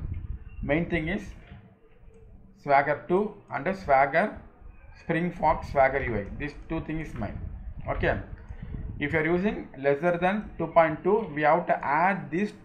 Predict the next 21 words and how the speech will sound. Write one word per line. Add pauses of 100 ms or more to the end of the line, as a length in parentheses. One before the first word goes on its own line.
two
artifact (120)
manually
in
our (680)
P
O
M
dot
X
M
L. (260)
If
you
are
using
greater
than
two
point
two,